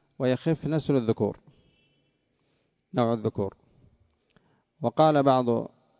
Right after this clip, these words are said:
الشراح لهذه، لهذا الحديث: إنما يقل الرجال لكثرة الفتن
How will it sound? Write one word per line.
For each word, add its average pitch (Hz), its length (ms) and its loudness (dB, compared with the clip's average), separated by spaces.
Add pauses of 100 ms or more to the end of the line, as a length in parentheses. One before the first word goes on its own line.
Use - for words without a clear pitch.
(260)
الشراح 127 680 -2 (120)
لهذه، 120 500 0
لهذا 120 360 -2
الحديث: 104 420 -6 (1000)
إنما 117 320 0
يقل 120 300 -2
الرجال 107 800 -2
لكثرة 110 480 -4
الفتن 92 440 -6